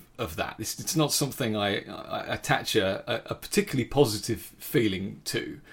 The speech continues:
Um, it, it's just, it's just a fact. Um, but early on, when the mask mandate kicked in, I specifically avoided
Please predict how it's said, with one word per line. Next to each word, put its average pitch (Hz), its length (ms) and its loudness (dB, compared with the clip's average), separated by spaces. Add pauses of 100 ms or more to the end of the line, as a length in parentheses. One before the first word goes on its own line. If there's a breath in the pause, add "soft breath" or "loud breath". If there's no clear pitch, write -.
(340 loud breath)
Um, 104 400 2
it, - 260 -4
it's - 220 0
just, 160 260 4
it's - 100 -4
just - 200 2
a - 60 -4
fact. - 440 -2 (520 soft breath)
Um, 113 440 4 (1200)
but 135 140 10
early 143 280 12
on, 123 180 8
when 113 140 4
the 117 60 2
mask 123 340 4
mandate 104 480 0
kicked - 440 -6
in, 123 380 0 (380 soft breath)
I 107 220 6
specifically 107 760 0
avoided 107 800 2